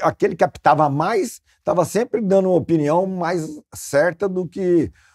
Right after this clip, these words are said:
os, os que não apitavam tanto como apitava, né? Mas eu achei ruim isso daí, porque foi um negócio que começou com o Arnaldo César Coelho, abriu a porta pra um monte de ex-árbitros trabalharem, trabalharem bem,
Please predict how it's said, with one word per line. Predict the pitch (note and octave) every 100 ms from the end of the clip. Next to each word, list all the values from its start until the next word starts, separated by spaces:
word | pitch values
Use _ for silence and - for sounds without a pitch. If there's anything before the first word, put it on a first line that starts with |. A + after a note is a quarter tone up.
| _
os, | - C#3+ B2+ F2+
os | B2 A#2
que | -
não | B2
apitavam | B2+ - G#2+ A#2+ A#2+ B2
tanto | G#2+ A2+ B2 -
como | C#3 C#3
apitava, | C#3+ - - G#2+ F2+ E2+
né? | F2 G2 C3 _ _ _ _ _
Mas | C3+ D#3 F3 D3
eu | G3+ G#3
achei | F#3+ G3+
ruim | G3 A3 F#3 G3
isso | E3+
daí, | - G3
porque | F3 E3 F3+
foi | C#3 G3
um |
negócio | F#3 E3+ -
que | _
começou | D#3+ C#3 B2 D3 C3+
com | - B2+
o | B2+
Arnaldo | B2+ A#2+ B2 G2+
César | - A#2 B2 A2+
Coelho, | D3+ C#3+ D#3 D#3+
abriu | A2+ C#3
a |
porta | A2+ B2 B2 A#2+
pra | G2+ A#2+
um |
monte | G#2 G#2+ C#3 C3+ A#2+
de | A2+
ex-árbitros | A2+ G2+ G#2+ A#2 G2 G#2 B2 A#2 - F#2+ -
trabalharem, | G#2 G#2+ G#2 F#2+ B2 C#3
trabalharem | G#2+ G#2+ A2+ A#2 A#2+
bem, | G2+ G2 B2 E3